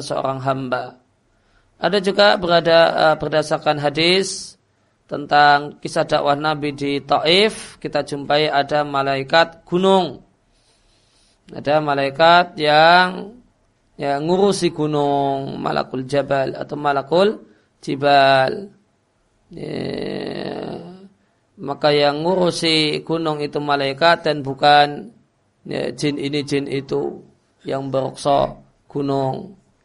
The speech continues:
Ya, jin Mbah Petro yang beroksa gunung Merapi. Ndak, ndak demikian. Berdasarkan hadis, ya, yang pas adalah itu ada malaikat.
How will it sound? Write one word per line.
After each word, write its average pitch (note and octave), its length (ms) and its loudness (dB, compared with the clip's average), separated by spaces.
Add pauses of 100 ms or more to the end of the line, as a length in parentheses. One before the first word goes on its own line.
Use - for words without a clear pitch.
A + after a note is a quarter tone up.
(380)
Ya, - 560 -10
jin C#3+ 320 -4
Mbah B2+ 160 -2
Petro D3 500 -4
yang C#3 220 -6
beroksa C3+ 800 -4
gunung C#3+ 300 -6
Merapi. C#3 640 -2
Ndak, - 240 -12 (180)
ndak E3 220 -2
demikian. F#3 640 0 (480)
Berdasarkan D#3+ 480 -2
hadis, F#3+ 640 2
ya, - 380 -6
yang - 100 -8
pas - 320 -6
adalah F3 640 2 (560)
itu F#3+ 320 -4 (400)
ada F3 240 -2
malaikat. F3+ 720 -2